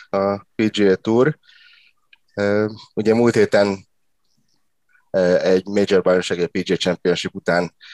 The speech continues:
ö, utazott a mezőny, tehát nem kell sokat utazni, mert Oklahomából Texasba. Ez a Charles Schwab Challenge, ami régebben ugye Colonial néven futott. Ö, ez egy nagy múltra visszatekintő verseny,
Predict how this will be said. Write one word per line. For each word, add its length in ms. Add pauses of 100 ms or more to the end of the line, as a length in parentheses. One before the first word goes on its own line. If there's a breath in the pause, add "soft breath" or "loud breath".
(140 loud breath)
ö, 360 (1120)
utazott 500
a 40
mezőny, 420 (380)
tehát 160
nem 100
kell 160
sokat 300
utazni, 300
mert 120
Oklahomából 540
Texasba. 720 (420 soft breath)
Ez 180
a 60
Charles 320
Schwab 680
Challenge, 380
ami 120
régebben 440
ugye 140
Colonial 520
néven 320
futott. 420 (880)
Ö, 280 (800)
ez 160
egy 120 (600)
nagy 280
múltra 340
visszatekintő 680
verseny, 580